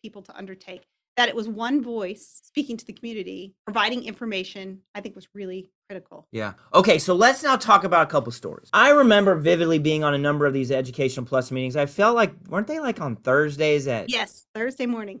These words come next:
Speaker 2: nine o'clock or ten o'clock in the morning? They lasted a good hour, hour and a half. Number of superintendents,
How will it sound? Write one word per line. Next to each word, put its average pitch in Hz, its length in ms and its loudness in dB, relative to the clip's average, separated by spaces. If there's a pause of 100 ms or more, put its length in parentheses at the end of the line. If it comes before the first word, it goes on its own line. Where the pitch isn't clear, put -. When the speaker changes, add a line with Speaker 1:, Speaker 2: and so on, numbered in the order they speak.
Speaker 2:
nine 165 240 4
o'clock 160 400 4
or 123 60 -2
ten 156 160 -4
o'clock 151 320 2
in 127 80 -2
the 120 40 -2
morning? 107 320 -2
They 175 160 6
lasted 202 440 6
a - 20 -4
good 185 220 6
hour, 170 400 8
hour 143 260 4
and 170 100 0
a - 20 -4
half. 135 280 -6
Number 180 380 8
of 185 80 6
superintendents, 160 1080 -2